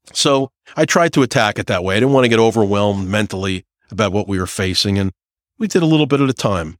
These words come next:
baby steps. The first thing we did is I had a psychologist meet with the client and make a report. And he had concluded after multiple visits that the defendant had severe mental issues brought on by the rejection from his very first girlfriend in his life.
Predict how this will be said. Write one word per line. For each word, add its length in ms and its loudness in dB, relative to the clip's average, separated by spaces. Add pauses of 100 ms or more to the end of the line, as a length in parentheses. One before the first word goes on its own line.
(200)
baby 240 2
steps. 400 -8
The 80 -10
first 300 0
thing 120 4
we 100 4
did 280 2
is 80 -2
I 80 0
had 120 0
a 60 -2
psychologist 760 0
meet 160 0
with 120 -6
the 80 -8
client 420 -6 (380)
and 120 -2
make 200 -4
a 20 -2
report. 460 -2 (640)
And 160 0
he 80 4
had 120 2
concluded 600 0
after 260 0
multiple 500 -2
visits 440 -2
that 180 -4
the 60 -14
defendant 600 -2 (420)
had 280 -2 (120)
severe 840 0
mental 380 0
issues 320 -2
brought 300 2
on 180 2
by 140 2
the 80 -2
rejection 560 -2
from 180 -2
his 160 -4
very 380 0
first 320 -2
girlfriend 480 -2
in 80 -6
his 200 -8
life. 400 0